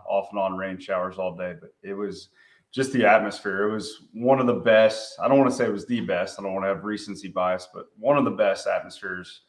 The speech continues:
I can remember at Ohio State. Um, with covid kind of being, uh, in the rearview mirror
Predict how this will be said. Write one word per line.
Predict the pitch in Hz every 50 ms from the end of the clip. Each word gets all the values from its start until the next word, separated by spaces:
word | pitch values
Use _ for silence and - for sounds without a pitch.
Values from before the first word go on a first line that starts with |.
| _ _ _ _ _ _ _ _ -
I | - 101 107
can | 104 - 107
remember | 104 98 95 95 95 95 90 92 90
at | 87 87
Ohio | 87 90 90 87 85
State. | 82 - - 90 87 87 85 82 - _ _ _ _ -
Um, | 90 87 85 87 87 85 85 85 85 82 _ _ _ _ _ _ _ -
with | 98 - - -
covid | - 127 127 127 123 120 120 117 -
kind | - 117 113 110
of | 104 92
being, | 92 104 104 101 104 104 101 98 92 95 - _ _ _ _ _ 95
uh, | 95 95 95 95
in | 95 95
the | 95
rearview | 92 101 101 98 92 101 101 101
mirror | 101 98 98 101 101 104 101 101 -